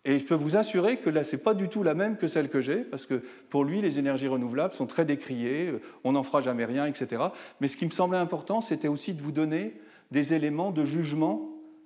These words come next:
par rapport à mon cours, puisque j'ai pas de contradiction, j'ai pas, c'est important que, euh, vous puissiez analyser et vous verrez des,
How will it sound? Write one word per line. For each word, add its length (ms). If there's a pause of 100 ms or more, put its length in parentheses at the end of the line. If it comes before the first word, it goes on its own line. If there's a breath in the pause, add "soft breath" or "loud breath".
(140)
par 160
rapport 360
à 60
mon 160
cours, 260
puisque 260
j'ai 120
pas 160
de 60
contradiction, 840
j'ai 140
pas, 180
c'est 240
important 540 (340 loud breath)
que, 80
euh, 360 (320 loud breath)
vous 120
puissiez 320
analyser 680
et 60
vous 180
verrez 320
des, 280